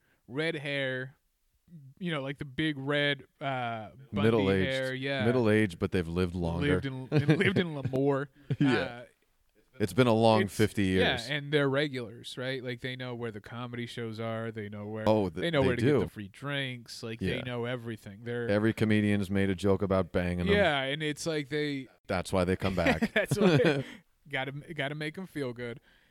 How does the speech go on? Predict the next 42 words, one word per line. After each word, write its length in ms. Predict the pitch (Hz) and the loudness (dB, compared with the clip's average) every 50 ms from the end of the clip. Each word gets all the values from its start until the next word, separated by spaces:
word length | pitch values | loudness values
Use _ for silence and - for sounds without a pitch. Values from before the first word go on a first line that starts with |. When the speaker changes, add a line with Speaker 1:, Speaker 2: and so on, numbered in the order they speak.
| _ - | _ -14
Speaker 1:
And 120 | 139 143 139 | -12 -10 -6
so 120 | - 151 | -6 -4
those 220 | 139 160 175 170 - | -2 -2 -4 -4 -6
four 240 | - 147 127 123 | -6 -4 -2 -2
ladies 320 | 117 120 117 120 120 117 - | -2 -2 -4 -4 -4 -6 -6
sat 220 | - 127 117 110 | -8 -8 -8 -8
down, 200 | 120 131 147 147 | -8 -8 -6 -6
and 120 | 135 123 120 | -6 -6 -6
I 40 | |
was 180 | 113 110 107 107 | -6 -8 -8 -8
like, 120 | 110 110 | -8 -6
"Okay, 380 | 127 147 147 - 143 120 123 - _ _ _ _ - | -8 -8 -6 -6 -6 -6 -8 -10 _ _ _ _ -14
I 60 | 123 | -12
have 100 | 120 120 | -10 -10
a 60 | 139 - | -12 -12
crowd. 400 | - - 117 110 113 113 131 - _ _ _ _ _ _ _ _ _ _ _ _ - | -10 -10 -10 -10 -10 -12 -14 -16 _ _ _ _ _ _ _ _ _ _ _ _ -14
I'm 200 | 143 120 117 113 | -14 -12 -12 -12
gonna 180 | 110 107 107 | -14 -14 -14
kill 300 | - - - - 135 113 | -16 -18 -20 -18 -18 -18
it. 100 | - - _ _ - | -20 -20 _ _ -18
I'm 140 | 127 120 120 | -16 -16 -14
gonna 140 | 117 117 | -16 -16
be 100 | 107 110 | -16 -18
fine." 380 | - - 131 123 - 131 - - _ - | -16 -16 -16 -16 -18 -20 -20 -20 _ -12
I, 60 | 127 131 120 | -10 -10 -8
as 160 | 127 131 120 | -10 -10 -10
long 160 | 131 151 175 | -10 -10 -10
as 100 | 180 185 | -6 -6
I, 120 | 170 123 - _ - - _ _ - | -6 -6 -8 _ -20 -20 _ _ -6
I 120 | 170 262 | -6 -4
was 160 | 311 254 156 | -4 -4 -6
afraid 300 | 156 - - 165 151 147 | -6 -6 -4 -4 -2 0
to 60 | 139 120 | 2 2
Speaker 2:
And 40 | 113 | 4
Speaker 1:
go 80 | 113 | 4
Speaker 2:
they're 100 | 110 107 - | 4 4 4
Speaker 1:
up 60 | - | 4
Speaker 2:
right 160 | 117 127 127 | 4 4 4
Speaker 1:
with 100 | 131 127 | 4 2
Speaker 2:
up 40 | 131 | 2
front. 200 | 139 151 170 156 | 2 2 4 6
Speaker 1:
nobody. 400 | 160 190 208 185 95 85 - - | 6 6 4 2 0 -6 -14 -20